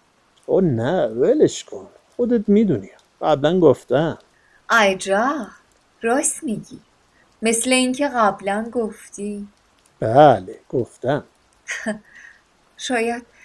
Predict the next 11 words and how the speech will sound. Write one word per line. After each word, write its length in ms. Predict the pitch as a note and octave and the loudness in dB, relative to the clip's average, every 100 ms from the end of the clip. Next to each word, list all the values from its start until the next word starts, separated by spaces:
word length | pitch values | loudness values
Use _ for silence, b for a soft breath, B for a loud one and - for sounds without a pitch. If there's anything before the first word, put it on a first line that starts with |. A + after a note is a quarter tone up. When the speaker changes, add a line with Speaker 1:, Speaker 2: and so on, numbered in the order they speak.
| b - - - | b -20 -20 -8
Speaker 2:
شاید 520 | - B3+ A3 C4 D4 | 0 2 4 2 0
همون 340 | - B3 B3+ C#4+ | -2 -2 -2 -2
اتفاقی 560 | B3 - G3+ G#3 G3 A#3 | -2 -2 -2 0 0 -2
که 160 | - | -6
پدرت 600 | F#4+ B3 G#3+ F#3+ F3+ F#3 | -6 -4 2 2 2 0
همیشه 400 | G#3 F#3+ F3+ G3 | -2 -2 -4 -6
می‌گفت 400 | F#3 F3 E3 A#3+ - | -6 -6 -4 -4 -4
بیفته 540 | C#5+ B4+ D4+ G#3+ - F#3 | -2 2 2 0 -6 -8
ها. 440 | F#3 F#3 F#3 G3 - _ _ _ | -6 -8 -8 -14 -20 _ _ _
Speaker 1:
خب، 340 | - - G3+ G3+ - _ _ | -18 0 0 0 -8 _ _
بله. 1300 | G3+ E3 E3+ A3 B3 A3 F#3+ E3+ C#3+ C3+ B2 A2+ G#2 | -8 2 4 8 8 8 8 6 8 8 6 2 -2